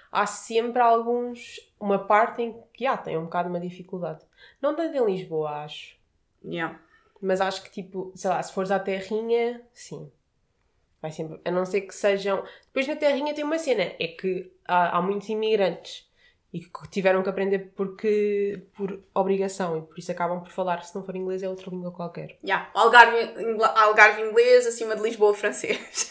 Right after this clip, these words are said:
Speaker 2: <laughs>
Speaker 1: E ainda há uns quantos que falam alemão também.
Speaker 2: E, mas,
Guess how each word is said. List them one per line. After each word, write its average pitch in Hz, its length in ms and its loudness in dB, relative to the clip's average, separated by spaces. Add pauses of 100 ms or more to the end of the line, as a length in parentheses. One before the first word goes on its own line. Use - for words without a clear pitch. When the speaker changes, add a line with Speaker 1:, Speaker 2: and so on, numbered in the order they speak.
(140)
Speaker 2:
<laughs> 453 960 8 (720)
Speaker 1:
E 339 200 8
ainda 202 220 8
há 190 40 8
uns 196 120 4
quantos 208 260 2
que - 60 -18
falam 240 320 8
alemão 262 280 2
também. 180 400 -4 (380)
Speaker 2:
E, 196 240 -2
mas, 185 260 -6